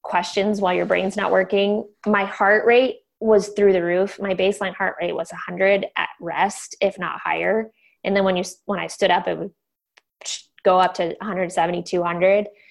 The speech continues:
um, and wouldn't calm down. Um, extreme fatigue. Uh, and I knew I should be tired, but it was a different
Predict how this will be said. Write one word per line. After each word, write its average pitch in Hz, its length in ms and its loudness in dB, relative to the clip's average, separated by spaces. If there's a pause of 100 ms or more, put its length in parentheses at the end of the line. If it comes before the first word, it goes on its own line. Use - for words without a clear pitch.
(420)
um, 175 420 0
and 202 140 4
wouldn't 202 260 4
calm 175 300 -4
down. 165 420 -2 (1160)
Um, 185 400 0 (400)
extreme 202 840 2
fatigue. 190 760 -2 (1160)
Uh, - 320 -8 (340)
and 202 280 -2 (920)
I 220 120 2
knew 233 280 6
I 240 140 4
should 202 280 0
be 202 120 0
tired, 190 560 0 (340)
but 214 100 4
it 262 140 0
was 208 220 2
a 180 100 -2 (120)
different 185 380 -6